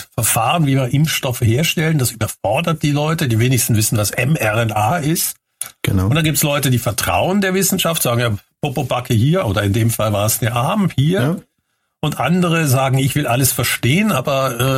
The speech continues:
Speaker 1: äh, es überfordert sie ja. Und
Speaker 2: Genau.
Speaker 1: dort sieht man eben auch, wie wichtig die Peergruppe ist.
Speaker 2: Mhm.
Speaker 1: Auch bei Impfungen konnte man eben auch sehr, sehr gut sehen, wenn in einer gewissen Gruppe die ersten drei, vier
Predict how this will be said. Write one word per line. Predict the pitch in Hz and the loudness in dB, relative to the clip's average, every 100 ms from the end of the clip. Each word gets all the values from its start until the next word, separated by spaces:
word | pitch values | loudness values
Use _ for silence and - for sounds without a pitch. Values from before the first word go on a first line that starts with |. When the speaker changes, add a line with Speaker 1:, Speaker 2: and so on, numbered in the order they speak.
| 131 127 | 0 0
Speaker 1:
äh, | |
es | 120 | 0
überfordert | 123 135 - 110 123 123 | 0 0 -2 -2 -2 0
sie | - 123 | 0 2
ja. | 123 | 0
Und | - _ _ _ _ _ - 123 | -4 _ _ _ _ _ -2 0
Speaker 2:
Genau. | 110 101 101 _ _ _ _ - | 2 0 -4 _ _ _ _ -4
Speaker 1:
dort | 120 156 | -2 0
sieht | 165 160 | 0 0
man | 147 | 0
eben | 139 123 | 2 2
auch, | 110 151 165 | 2 0 0
wie | 139 120 | 0 2
wichtig | 156 - 123 | 2 0 -2
die | - | -2
Peergruppe | 110 147 180 190 175 170 165 | -2 0 0 0 -4 -2 0
ist. | 190 240 - - _ | 0 0 -4 -8 _
Speaker 2:
Mhm. | 107 139 - - _ _ _ _ _ | 0 2 0 -8 _ _ _ _ _
Speaker 1:
Auch | 131 123 | -6 -2
bei | 131 | -2
Impfungen | 143 196 196 175 165 | 0 0 0 0 0
konnte | 143 139 131 | 0 0 0
man | 127 | 2
eben | 127 123 | 2 2
auch | 120 120 | 2 0
sehr, | 113 131 | 0 0
sehr | 139 127 | 0 0
gut | 123 127 | 0 0
sehen, | - 104 143 156 123 | 0 2 2 2 2
wenn | 123 123 123 120 120 _ _ | 2 2 4 2 -2 _ _
in | 151 180 | 2 2
einer | 131 139 139 | 2 0 2
gewissen | 127 123 123 131 | 2 2 2 0
Gruppe | 113 110 170 - 151 147 151 - _ - | 0 -2 -4 -2 0 0 -4 -8 _ -4
die | 120 120 | 0 2
ersten | 165 156 - 143 139 135 | 2 0 0 0 2 0
drei, | - 104 123 160 | -2 -2 0 -2
vier | - - 143 160 170 170 | -4 -2 2 4 4 2